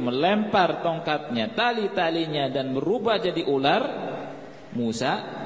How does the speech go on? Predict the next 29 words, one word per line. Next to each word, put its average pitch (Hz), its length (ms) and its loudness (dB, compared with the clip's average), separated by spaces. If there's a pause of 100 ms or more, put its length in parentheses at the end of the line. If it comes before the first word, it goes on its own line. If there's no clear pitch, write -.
dibilang 208 480 -2
sama 196 300 -4
Allah, 175 180 -4
qa-, 165 460 2 (500)
kan 233 400 0
kata 196 240 0
Allah, 175 400 0
"Fa 165 240 -2
awjasa 185 400 0
fi 165 160 -2
nafsi 214 320 -2
khifatan 214 560 -2
Musa." 226 320 -2
Musa 180 240 -2
merasa 294 240 0
takut 302 320 2
awalnya. 165 640 0
Dan 180 160 -2
ini 262 160 -4
takut 208 160 0
yang 196 160 0
wajar. 165 400 2 (1400)
Takut 147 320 -2
yang 160 320 -2
tidak - 480 -4
masuk 151 320 -2
derajat 139 320 0
kesyirikan. 147 560 -2 (1300)
Ya. - 480 -2